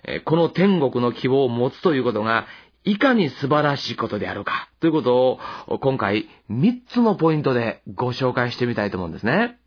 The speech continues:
まず第一、え、キリストの十字架の愛を改めて味わうことができるということです。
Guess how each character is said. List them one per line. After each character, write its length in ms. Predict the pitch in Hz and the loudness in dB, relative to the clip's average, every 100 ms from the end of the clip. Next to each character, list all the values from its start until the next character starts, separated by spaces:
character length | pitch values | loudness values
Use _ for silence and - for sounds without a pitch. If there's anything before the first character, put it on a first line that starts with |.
| _ _ - - - - - | _ _ -20 -20 -20 -14 -2
ま 300 | 139 208 208 | 2 2 2
ず 180 | 170 | 0
第 240 | 135 117 113 | 0 0 -2
一、 380 | 104 - - _ - - - | -4 -10 -12 _ -20 -20 -10
え、 160 | - 101 | -8 -6
キ 240 | - 175 | 0 2
リ 160 | 247 214 | 2 2
ス 80 | |
ト 120 | 240 233 | 4 4
の 240 | 208 151 | 4 0
十 320 | 120 165 208 | 0 2 2
字 140 | 190 247 | 2 2
架 140 | 226 | 4
の 180 | 131 - | 2 0
愛 220 | 147 139 | 0 2
を 280 | 120 123 - - - - | 4 2 0 -6 -12 -4
改 480 | - 214 247 247 | 0 0 0 0
め 120 | 226 196 | 0 2
て 260 | 147 - - | 0 -2 -2
味 240 | 147 147 | 0 2
わ 120 | 151 | 0
う 60 | 139 | 0
こ 120 | 135 | 0
と 80 | 120 | 0
が 240 | 117 107 | 0 -2
で 180 | 104 117 | -6 -8
き 100 | 110 | -2
る 120 | 123 - | -2 -2
と 60 | |
い 20 | |
う 40 | - | -4
こ 80 | 73 | -6
と 80 | |
で 120 | - - | -12 -16
す。 180 | - | -20